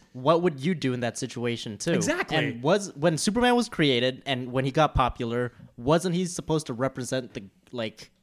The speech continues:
Speaker 1: what the, what,
Speaker 2: Hope.
Speaker 1: the American general?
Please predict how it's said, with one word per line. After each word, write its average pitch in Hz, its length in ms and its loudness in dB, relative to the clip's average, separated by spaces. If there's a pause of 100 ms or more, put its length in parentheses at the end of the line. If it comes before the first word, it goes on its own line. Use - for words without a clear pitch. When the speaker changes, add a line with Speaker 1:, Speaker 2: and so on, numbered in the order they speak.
(120)
Speaker 1:
what 123 220 -4 (760)
the, 117 300 -8 (160)
what, 127 120 -4
Speaker 2:
Hope. 143 140 2
Speaker 1:
the 113 60 12
American 123 340 6
general? 135 460 -4